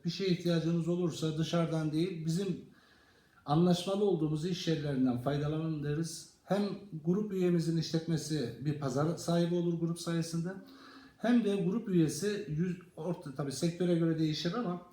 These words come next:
ortalama yüzde yirmilik bir piyasa şartlarına göre indirim sağlar. Böylece her iki tarafta kazanmış olur. Böyle bir çalışmamız olacak. İşin ticari boyutu da budur. Üçüncü aşamamız <clears throat> yine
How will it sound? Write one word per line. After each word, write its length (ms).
ortalama 500
yüzde 320
yirmilik 560
bir 200
piyasa 300
şartlarına 560
göre 360
indirim 440
sağlar. 420
Böylece 420
her 180
iki 240
tarafta 360
kazanmış 500
olur. 260
Böyle 240
bir 100
çalışmamız 520
olacak. 460
İşin 500
ticari 440
boyutu 320
da 140
budur. 200
Üçüncü 300
aşamamız 800
<clears throat> 720
yine 220